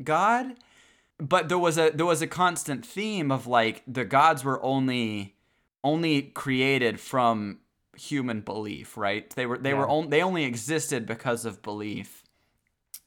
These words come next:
Speaker 1: And so I don't know if that was necessarily a critique on America,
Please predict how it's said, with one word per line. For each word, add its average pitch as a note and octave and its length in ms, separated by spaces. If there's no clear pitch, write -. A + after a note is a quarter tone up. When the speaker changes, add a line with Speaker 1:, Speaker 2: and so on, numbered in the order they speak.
Speaker 1:
And C3+ 140
so E3+ 100
I D3 120
don't E3 300
know C#3 460
if C3 160
that C3+ 180
was B2 140
necessarily B2+ 600
a G2+ 80
critique B2 720
on G#2 460
America, F3 760